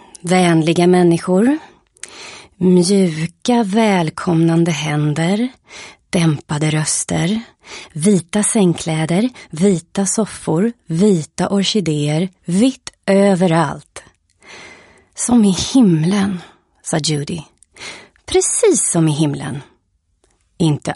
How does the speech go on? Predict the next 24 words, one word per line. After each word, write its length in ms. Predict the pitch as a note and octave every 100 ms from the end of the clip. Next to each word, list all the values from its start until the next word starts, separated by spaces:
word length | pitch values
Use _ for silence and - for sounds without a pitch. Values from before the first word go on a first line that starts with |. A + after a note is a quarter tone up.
| _
alls 520 | - G3 D3 C#3 -
precis 460 | - D#3 C#3+ D#3+ C3+
som 180 | D3+ D3
i 40 |
himlen." 460 | C#3+ D3 C#3 D3 D3 - _ _ _ _ - - - -
Jag 180 | - -
öppnade 440 | E3 - F#3 F#3+
munnen 340 | G3+ E3 D#3+ E3
för 120 | E3
att 120 | D3+
protestera, 800 | - E3+ F#3+ - A3+ D#3+ - D3+ - -
men 140 | D#3
det 60 | F3
var 140 | G3+ _
omöjligt 640 | D4 G#3+ E3+ A#3+ A#3+ D#3 D#3
att 100 | -
få 100 | D#3+
stopp 280 | - D3+
på 180 | - -
dem. 200 | E3 E3 D3 _ - - - - - - -
Ljudet 600 | - F#3+ G3+ G3+ F#3+ F#3+
av 80 | F#3+
porlande 600 | F#3 G#3+ F#3+ F3 E3+ E3+
vatten, 680 | D#3 D3 - - F#3 A3+ C#4+